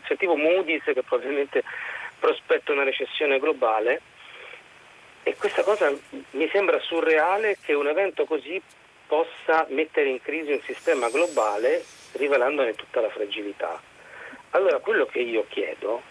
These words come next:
per quanto sia utopico, è, eh, però secondo me una strada obbligata, eh, perché questo sistema è troppo fragile.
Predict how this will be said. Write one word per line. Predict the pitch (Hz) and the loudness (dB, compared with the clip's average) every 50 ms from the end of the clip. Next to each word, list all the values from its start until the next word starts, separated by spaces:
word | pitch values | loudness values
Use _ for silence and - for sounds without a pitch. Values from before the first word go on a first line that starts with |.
| - - - - - - - - - - | -20 -20 -20 -20 -20 -20 -20 -20 -20 -2
per | - - - | 0 0 2
quanto | - - 170 175 - - 127 | 4 2 2 2 2 -2 -2
sia | - - 127 | 0 0 0
utopico, | 120 120 - - - - - - - - 117 117 - - - | 0 0 -2 -2 -2 -2 -6 -14 -6 -2 -2 -2 -2 -2 0
è, | - 175 160 - - | 2 2 2 0 -2
eh, | - 135 135 - - - - - - - - - - | -6 -6 -6 -6 -8 -8 -8 -10 -10 -12 -14 -4 0
però | 139 135 143 180 175 139 - - - - - - | 2 4 4 4 4 2 0 -6 -12 -16 -16 -14
secondo | - 120 113 117 120 | -10 -8 -6 -6 -4
me | 143 160 | -2 -2
una | 131 117 - - | -2 -2 -2 -4
strada | - - 143 135 120 117 | -2 0 2 2 4 4
obbligata, | 127 123 - 113 113 - - 101 92 82 - - 104 95 92 - - - - - - - - - - - - - - - - - - - - | 2 0 -2 -6 -6 -4 -4 -4 -4 -6 -6 -6 -6 -6 -6 -10 -14 -20 -20 -18 -18 -20 -20 -20 -20 -20 -20 -20 -20 -20 -20 -20 -20 -16 -14
eh, | 107 - | -14 -8
perché | - - - - 117 | -6 -4 -2 -2 -2
questo | - 143 - - 135 | 0 -2 -2 -2 -6
sistema | 131 - - 175 123 113 | -4 0 0 2 2 0
è | 107 - | -2 0
troppo | - - - - - 92 | 2 2 2 2 0 -6
fragile. | - - - - - - - - - - - - - - | -10 -10 -10 -12 -12 -12 -12 -12 -10 -10 -12 -12 -14 -16